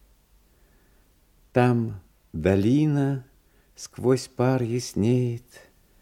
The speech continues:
там поток засеребрился,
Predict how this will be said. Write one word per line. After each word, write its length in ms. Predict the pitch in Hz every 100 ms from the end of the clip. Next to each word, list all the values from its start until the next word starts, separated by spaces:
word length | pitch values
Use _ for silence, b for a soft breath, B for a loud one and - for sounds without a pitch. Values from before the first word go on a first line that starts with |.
| _ _ _ _ _ _ _ _ _
там 300 | 110 113 104
поток 760 | 101 104 - 143 165 165 - -
засеребрился, 1400 | 110 117 143 - 135 147 123 127 156 143 131 - 139 139